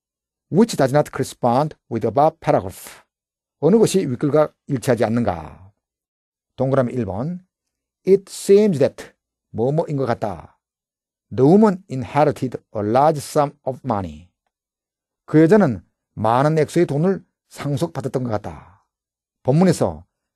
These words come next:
having been left with a fortune 이런 말이 있었으니까 많은 돈을 물려받은 것이 맞죠. 맞는 내용 문장입니다.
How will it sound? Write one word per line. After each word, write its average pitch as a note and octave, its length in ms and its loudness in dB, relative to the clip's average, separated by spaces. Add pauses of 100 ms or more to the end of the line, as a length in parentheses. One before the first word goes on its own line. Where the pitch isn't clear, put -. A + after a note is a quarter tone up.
(220)
having F3 380 4
been F3 180 0
left D3 300 2
with C#3+ 180 -2
a A#2+ 60 0
fortune G2+ 560 -2 (180)
이런 C#3+ 220 0
말이 D#3+ 140 4
있었으니까 B2 640 -4 (440)
많은 B2 380 0
돈을 D3 180 0
물려받은 C3+ 300 0
것이 C3 260 -6
맞죠. G#2+ 540 -6 (300)
맞는 C3+ 260 0
내용 C3 180 2
문장입니다. G2+ 560 -6